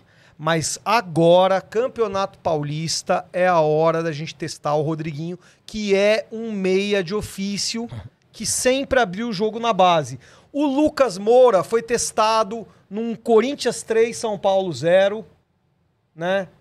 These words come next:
É, ele foi um dos poucos que se salvou naquele, naquele jogo horrível que São Paulo fez na época. E aí tá aí onde tá todo mundo querendo o Lucas Moura. Por que não,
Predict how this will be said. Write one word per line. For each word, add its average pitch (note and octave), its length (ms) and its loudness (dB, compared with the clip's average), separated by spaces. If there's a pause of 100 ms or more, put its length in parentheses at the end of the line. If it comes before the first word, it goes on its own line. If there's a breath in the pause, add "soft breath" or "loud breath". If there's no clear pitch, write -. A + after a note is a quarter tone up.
É, D#3+ 180 -6
ele A3+ 260 2
foi A3+ 160 -4
um G#3+ 40 -8
dos G3 140 -10
poucos G#3 360 -6
que - 100 -12
se G3 140 -8
salvou E3+ 480 -2
naquele, E3 340 -8 (120)
naquele D#3+ 280 -10
jogo F3 460 -4 (300 soft breath)
horrível G#3+ 640 -2
que - 100 -14
São F3+ 100 -6
Paulo E3+ 240 -4
fez E3 280 -8
na C#3+ 180 -8
época. F#3 540 -4 (640 soft breath)
E F#4 100 -8
aí F#4+ 160 -6
tá D#4+ 300 -2
aí D#4 180 0
onde D4+ 240 -4
tá C#4 160 0
todo C#4 240 -4
mundo C4+ 180 -4
querendo B3+ 360 -2
o A#3+ 100 -6
Lucas A#3 300 -4
Moura. G3+ 340 0
Por C4+ 240 -4
que D#4+ 220 0
não, B3 520 4